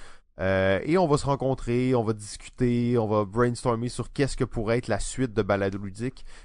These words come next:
Mais une chose, une direction que moi je, je veux prendre, euh,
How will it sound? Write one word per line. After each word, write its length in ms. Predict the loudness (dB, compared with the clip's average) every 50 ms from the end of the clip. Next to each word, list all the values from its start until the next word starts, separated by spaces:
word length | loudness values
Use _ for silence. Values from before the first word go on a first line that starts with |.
| -16 -6 -4
Mais 100 | -2 -2
une 200 | 0 0 -2 -2 -2
chose, 400 | 0 2 2 4 4 2 0 0
une 120 | -2 -2
direction 640 | -4 -4 -2 -2 0 0 -2 -2 -4 -4 -2 -2 -2
que 120 | 0 0
moi 260 | -2 0 0 -2 -2
je, 320 | -2 -2 -2 -2 -2 -2 -4
je 200 | -4 -4 -4 -4
veux 200 | -2 -2 0 2
prendre, 600 | 4 4 4 4 2 2 0 -2 -4 -4 -4 -2 0
euh, 720 | 0 2 2 2 2 2 2 0 0 0 -2 -4 -4 -6